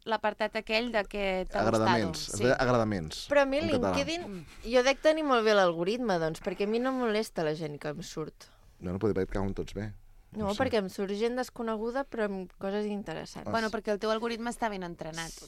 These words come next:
Speaker 2: Perquè
Speaker 3: Dec
Speaker 2: segurament
Speaker 3: tenir
Speaker 2: el,
Speaker 3: gent
Speaker 2: el deus treballar bé, també.
Speaker 3: interessant.
Speaker 2: Jo no el faig servir, jo el LinkedIn cada vegada el vull ficar més en marxa,
Speaker 1: Clar,
Speaker 2: però
Speaker 1: com,
Speaker 2: no.
Speaker 1: com més l'utilitzis, més coses normals et sortiran.
Speaker 3: Mm.
Speaker 2: I l'altra cosa que volia comentar sobre LinkedIn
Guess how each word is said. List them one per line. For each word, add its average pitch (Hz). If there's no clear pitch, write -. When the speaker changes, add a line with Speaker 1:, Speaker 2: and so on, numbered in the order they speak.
Speaker 2:
Perquè 208
Speaker 3:
Dec 196
Speaker 2:
segurament 233
Speaker 3:
tenir 208
Speaker 2:
el, -
Speaker 3:
gent 226
Speaker 2:
el 113
deus 113
treballar 110
bé, 95
també. 208
Speaker 3:
interessant. 170
Speaker 2:
Jo 120
no 131
el 127
faig 123
servir, 104
jo 110
el 113
LinkedIn 131
cada 120
vegada 110
el -
vull 110
ficar 104
més 104
en -
marxa, 226
Speaker 1:
Clar, 208
Speaker 2:
però 190
Speaker 1:
com, 254
Speaker 2:
no. -
Speaker 1:
com 269
més 302
l'utilitzis, 285
més 240
coses 220
normals 190
et 170
sortiran. 156
Speaker 3:
Mm. -
Speaker 2:
I 113
l'altra 117
cosa 127
que -
volia 120
comentar 123
sobre 127
LinkedIn 143